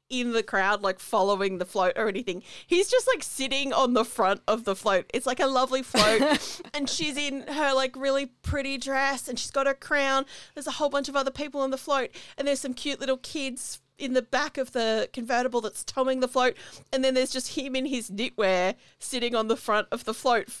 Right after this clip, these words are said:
Speaker 1: And they just, like, let that happen. This,
Speaker 2: Mm-hmm.
Speaker 1: this town's great.
Speaker 2: Yeah.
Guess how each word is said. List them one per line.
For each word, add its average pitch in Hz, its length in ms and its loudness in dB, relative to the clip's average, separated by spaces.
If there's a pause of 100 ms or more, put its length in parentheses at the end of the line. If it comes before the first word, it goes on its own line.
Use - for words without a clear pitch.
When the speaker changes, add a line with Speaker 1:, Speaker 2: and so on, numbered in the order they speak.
Speaker 1:
And 254 100 0
they 285 80 2
just, 262 140 -4
like, 214 160 0
let 208 260 0
that 240 200 0
happen. 214 340 -4 (760)
This, 165 260 -8
Speaker 2:
Mm-hmm. 170 260 -8
Speaker 1:
this 165 100 -12
town's 165 360 -10
great. 160 340 -6 (920)
Speaker 2:
Yeah. 175 280 -2